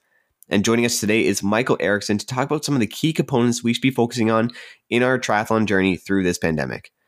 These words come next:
And I'll be first to admit it, my Training Peaks fitness chart was looking insanely similar to that of the stock market.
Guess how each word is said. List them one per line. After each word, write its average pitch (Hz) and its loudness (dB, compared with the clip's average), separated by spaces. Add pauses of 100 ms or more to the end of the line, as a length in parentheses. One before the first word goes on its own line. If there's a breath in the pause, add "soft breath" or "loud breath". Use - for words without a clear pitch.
(480)
And 101 -4
I'll 117 2
be 135 0
first 123 0
to 127 2
admit 95 2
it, 87 0
my 101 0
Training 139 0
Peaks 143 0
fitness - -2
chart 104 0
was 92 0
looking 95 0
insanely 127 0
similar 107 2
to 98 -6
that 90 0
of 80 -4
the 82 -4
stock 71 -4
market. 65 -8